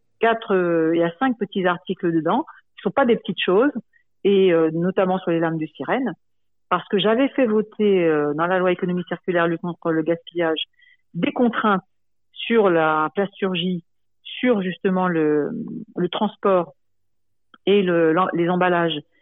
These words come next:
des, euh, granulés de plastique vierge. Et ça avait été, alors c'est resté, hein, c'est un, c'est un des articles de cette loi,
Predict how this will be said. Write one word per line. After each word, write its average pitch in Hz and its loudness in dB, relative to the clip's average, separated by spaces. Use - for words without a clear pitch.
des, 180 2
euh, 165 2
granulés 165 0
de - -10
plastique 147 -6
vierge. 202 -2
Et 180 -2
ça 196 2
avait 185 2
été, 226 -2
alors 190 -4
c'est 170 -2
resté, - -2
hein, 214 -2
c'est - -12
un, - -10
c'est - -10
un 160 -2
des 160 0
articles - -6
de 156 -6
cette - -6
loi, 233 0